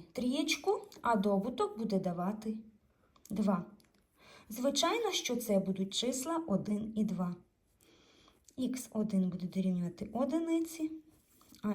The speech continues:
ікс два дорівнює двійці. Давайте перевіримо. Один плюс два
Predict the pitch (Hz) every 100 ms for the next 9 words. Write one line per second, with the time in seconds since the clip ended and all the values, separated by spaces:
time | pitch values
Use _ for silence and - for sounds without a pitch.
0 | - 190 170 170 180 185 240 311 - -
1 | _ _ _ _ _ - 202 185 190 214
2 | 247 226 220 - - 196 202 190 175 -
3 | - - _ 220 247 381 311 - 247 208
4 | 175 165 160 - - - - - - -
5 | - - 294 339 330 381 453 - 285 320
6 | 339 - - - _ _ _ - - 214
7 | 208 185